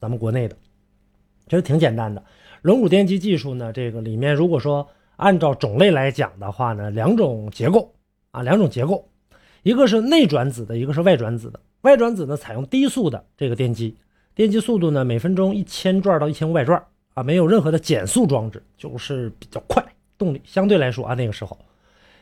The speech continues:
呃，后来呢，这个内转子电机呢，就采用了这个高速的了啊，配备了固定传动臂。咋回事呢？一会儿我们会聊到。电机呢，反正它的这个速度啊，大家记住这个数值。就刚才说那个外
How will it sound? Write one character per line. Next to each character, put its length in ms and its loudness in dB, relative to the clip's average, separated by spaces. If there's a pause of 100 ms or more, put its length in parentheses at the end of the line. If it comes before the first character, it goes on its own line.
(240)
呃， 180 4
后 140 6
来 160 4
呢， 100 0
这 140 -2
个 60 -2
内 160 0
转 160 -2
子 100 -6
电 180 0
机 160 -6
呢， 220 -4
就 80 -4
采 240 -10
用 160 0
了 80 0
这 80 -2
个 60 -2
高 240 4
速 200 -4
的 80 -12
了 100 -20 (440)
啊， 240 -18
配 300 0
备 180 4
了 100 0
固 220 0
定 240 0
传 240 0
动 140 4
臂。 120 -6 (600)
咋 140 -6
回 80 0
事 160 6
呢？ 120 0
一 120 -2
会 120 2
儿 40 4
我 40 0
们 80 -6
会 80 -4
聊 220 -4
到。 180 0 (300)
电 200 2
机 140 0
呢， 140 4
反 140 -2
正 80 -2
它 120 -2
的 100 0
这 120 0
个 60 -2
速 280 2
度 160 -6
啊， 140 -8
大 140 -6
家 100 0
记 180 -2
住 80 0
这 100 -2
个 60 0
数 160 0
值。 240 -4 (200)
就 80 -4
刚 240 2
才 380 -2
说 200 -4
那 120 0
个 220 -4
外 420 4